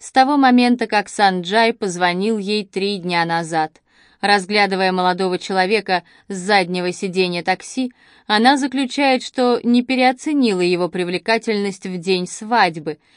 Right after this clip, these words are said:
Его волосы ещё влажные, и Аша улавливает лёгкий аромат мыла.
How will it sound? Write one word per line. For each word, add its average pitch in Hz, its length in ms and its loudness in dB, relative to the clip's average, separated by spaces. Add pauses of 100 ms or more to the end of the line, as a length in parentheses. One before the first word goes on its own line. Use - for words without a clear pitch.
(220)
Его 240 380 0
волосы 285 460 -2
ещё 202 340 -2
влажные, 202 680 0 (280)
и 196 100 0
Аша 196 400 2
улавливает 208 720 0 (240)
лёгкий 202 580 0
аромат 170 440 0
мыла. 175 460 -6